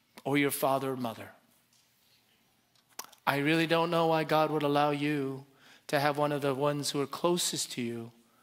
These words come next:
break your heart. But I do know part of that.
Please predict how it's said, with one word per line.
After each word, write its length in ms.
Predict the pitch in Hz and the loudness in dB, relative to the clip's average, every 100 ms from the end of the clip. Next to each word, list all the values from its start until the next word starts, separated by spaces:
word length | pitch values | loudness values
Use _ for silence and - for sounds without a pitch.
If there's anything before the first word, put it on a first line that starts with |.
| _ _ _ | _ _ _
break 240 | - 127 - | -2 -2 -2
your 140 | 127 | -4
heart. 280 | 110 101 101 - _ _ _ _ _ _ _ _ _ _ _ _ _ _ _ _ _ | -4 -8 -12 -20 _ _ _ _ _ _ _ _ _ _ _ _ _ _ _ _ _
But 120 | 147 | 0
I 100 | 151 | 2
do 240 | 151 156 190 | 2 2 2
know 380 | 147 120 131 147 - _ | 2 2 -2 -6 -20 _
part 300 | - 160 175 | 0 2 2
of 120 | 147 | 0
that. 340 | 110 104 117 | -2 -4 -10